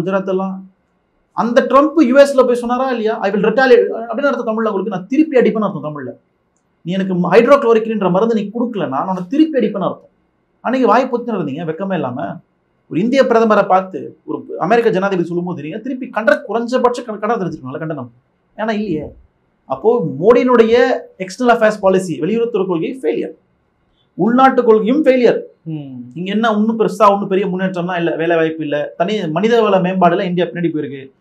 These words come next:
Speaker 1: தனிநபர் வருமானம், per capita இன்கம்ல இந்தியா பின்னாடி போயிருக்கு. சொல்ற மாதிரி எதுவும் நடக்கல பத்து வருஷம். அதனால கடைசி சரண்டர் ஆயிட்டார். "நான் வந்து கடவுளினுடைய பிறவி,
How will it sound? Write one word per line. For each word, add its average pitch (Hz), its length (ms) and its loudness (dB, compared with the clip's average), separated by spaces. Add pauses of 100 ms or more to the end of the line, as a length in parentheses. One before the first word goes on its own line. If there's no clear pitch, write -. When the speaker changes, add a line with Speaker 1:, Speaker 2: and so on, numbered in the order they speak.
(220)
Speaker 1:
தனிநபர் 240 400 4
வருமானம், 190 380 2
per 214 40 -4
capita 233 360 -2
இன்கம்ல 190 320 -4
இந்தியா 196 260 -2
பின்னாடி 170 220 -4
போயிருக்கு. 139 480 -6
சொல்ற 185 260 2
மாதிரி 202 140 -2
எதுவும் 180 220 -4
நடக்கல 156 80 -4
பத்து 135 220 -12
வருஷம். - 300 -20 (380)
அதனால 269 400 2
கடைசி 220 340 0
சரண்டர் 185 40 0
ஆயிட்டார். 196 380 -2 (720)
"நான் 160 300 -2
வந்து 185 100 0
கடவுளினுடைய 160 840 -4 (200)
பிறவி, 139 380 -10